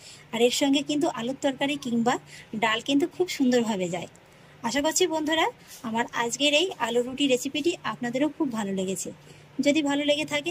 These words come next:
তাহলে আমাকে অবশ্যই একটা like এবং comment করবেন, সেই সঙ্গে বন্ধুদের সঙ্গে share করবেন। আর please বন্ধুরা, যদি আমার পরিবারের নতুন সদস্য হয়ে থাকেন, তাহলে একটা subscribe করে পাশে থাকা bell আইকনটি press করে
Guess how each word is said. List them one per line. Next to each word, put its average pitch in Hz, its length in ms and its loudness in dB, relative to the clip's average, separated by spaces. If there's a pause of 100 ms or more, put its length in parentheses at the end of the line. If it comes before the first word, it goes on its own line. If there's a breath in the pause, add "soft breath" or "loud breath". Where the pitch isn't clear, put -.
(120)
তাহলে 240 260 2
আমাকে 233 160 -4 (100)
অবশ্যই 277 320 -4
একটা 285 200 -4
like 277 240 0
এবং 285 180 -4
comment 285 300 0
করবেন, 294 220 -2 (440 loud breath)
সেই 247 240 4
সঙ্গে 247 280 0
বন্ধুদের 277 380 0
সঙ্গে 294 260 -6
share 294 240 -4
করবেন। 302 260 0 (460 loud breath)
আর 247 80 -2 (120)
please 269 260 0 (120)
বন্ধুরা, 277 320 2 (200)
যদি 240 160 0 (180)
আমার 247 260 -4
পরিবারের 262 460 -6
নতুন 247 180 -4 (100)
সদস্য 285 280 -4 (100)
হয়ে 294 180 -4
থাকেন, 311 220 -4 (380 loud breath)
তাহলে 233 300 -2
একটা 240 220 -8
subscribe 254 420 -6
করে 320 120 -4 (100)
পাশে 240 260 -6
থাকা 233 240 -10
bell 226 140 -8
আইকনটি 277 420 -2
press 196 160 -6 (100)
করে 185 140 -8